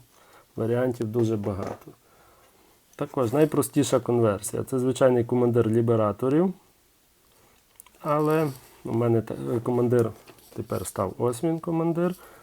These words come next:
з молотком. А з командира я зробив Найтквестора, лицар-квестор. Ось такий чувак.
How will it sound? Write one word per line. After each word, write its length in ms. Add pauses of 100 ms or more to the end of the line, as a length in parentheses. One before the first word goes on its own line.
(180)
з 100
молотком. 640
А 80
з 40
командира 640
я 180
зробив 460 (1300)
Найтквестора, 1300 (280)
лицар-квестор. 1080
Ось 120
такий 340
чувак. 460